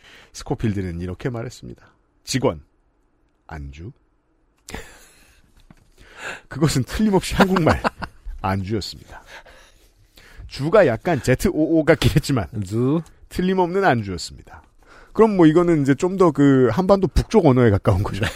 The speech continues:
Speaker 2: <laughs>
Speaker 1: 즈가 나오면. <laughs> 남쪽에는 없는.
Speaker 2: 안즈.
Speaker 1: 네. 저는 물개 박수를 치며 좋아했고, 스코필드는 다시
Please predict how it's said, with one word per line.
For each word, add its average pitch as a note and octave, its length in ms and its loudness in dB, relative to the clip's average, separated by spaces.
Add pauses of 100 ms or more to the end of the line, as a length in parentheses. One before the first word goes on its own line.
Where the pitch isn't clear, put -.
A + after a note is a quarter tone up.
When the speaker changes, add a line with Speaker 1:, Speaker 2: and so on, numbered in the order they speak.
(260)
Speaker 2:
<laughs> - 380 -4
Speaker 1:
즈가 D#3+ 400 4
나오면. A#2+ 360 2 (680)
<laughs> - 640 -10
남쪽에는 D3 960 0
없는. A#2 200 -2
Speaker 2:
안즈. G#2+ 520 -2 (320)
Speaker 1:
네. C3 180 0 (160)
저는 F#3 280 -4
물개 D#3 300 2
박수를 B3+ 340 0
치며 F3+ 240 -2
좋아했고, G2+ 560 -4 (340)
스코필드는 G#2 680 -2
다시 G2 340 -6